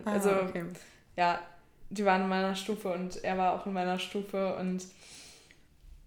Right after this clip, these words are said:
Speaker 2: jedenfalls trotzdem war, kam ich halt grad, bevor ich
Speaker 1: Mhm.
Speaker 2: auf meine Schule kam, bei mir ging's ja erst ab siebter Klasse Oberschule
Speaker 1: Ja,
Speaker 2: los.
Speaker 1: ja.
Speaker 2: Und da war ich echt noch saubehütet und ein ultra kleines Kind
Speaker 1: Ja,
Speaker 2: einfach.
Speaker 1: ja.
Speaker 2: Und dann kam's wirklich so innerhalb von,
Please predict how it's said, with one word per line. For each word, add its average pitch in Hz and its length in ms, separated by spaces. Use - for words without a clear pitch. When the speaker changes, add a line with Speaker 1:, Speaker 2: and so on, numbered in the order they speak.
Speaker 2:
jedenfalls 220 520
trotzdem 233 380
war, 196 280
kam 208 300
ich 208 180
halt 190 360
grad, 208 480
bevor 208 280
ich 214 80
Speaker 1:
Mhm. 196 60
Speaker 2:
auf 220 80
meine 226 280
Schule 233 320
kam, 220 240
bei 208 80
mir 202 180
ging's 208 320
ja 190 260
erst 190 260
ab 185 280
siebter 214 300
Klasse 196 460
Oberschule 196 360
Speaker 1:
Ja, 196 100
Speaker 2:
los. 254 340
Speaker 1:
ja. 196 180
Speaker 2:
Und 208 500
da 190 80
war 196 100
ich 196 160
echt - 300
noch 196 200
saubehütet 196 720
und 190 160
ein 196 280
ultra 214 360
kleines 185 400
Kind 180 220
Speaker 1:
Ja, 170 60
Speaker 2:
einfach. 170 300
Speaker 1:
ja. - 40
Speaker 2:
Und 202 80
dann 202 100
kam's 226 320
wirklich 220 300
so 220 120
innerhalb 208 440
von, 202 240